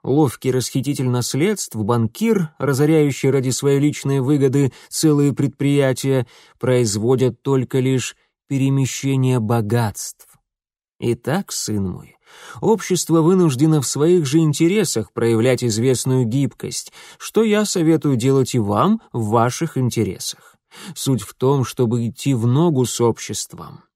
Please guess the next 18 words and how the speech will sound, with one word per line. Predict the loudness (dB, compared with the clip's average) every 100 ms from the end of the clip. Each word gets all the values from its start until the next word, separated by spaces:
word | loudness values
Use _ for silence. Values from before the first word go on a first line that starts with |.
| _ _ _
Наполеон, | -4 -2 0 2 4 2 0 -4 -8
Ришелье, | -4 -2 0 2 2 2 0 -2
Медичи | -2 2 2 0 -4 -8 -18 -20 -20 -20
шли | -10 0 4
в | 4 4
ногу | 4 4 2
со | 2 0
своим | 0 2 4 4
веком, | 4 2 -2 -12 -18 -20 -4
а | 2 2
вы? | 4 2 2 -6 _ _ _ _
Вы | 0 4 4
оцениваете | 2 2 2 4 2 2
себя | -2 0 2 2
в | 2
двенадцать | 4 4 4 2 0 -6 -2
тысяч | -2 0 -2
франков. | 0 4 4 2 -2 -12 -20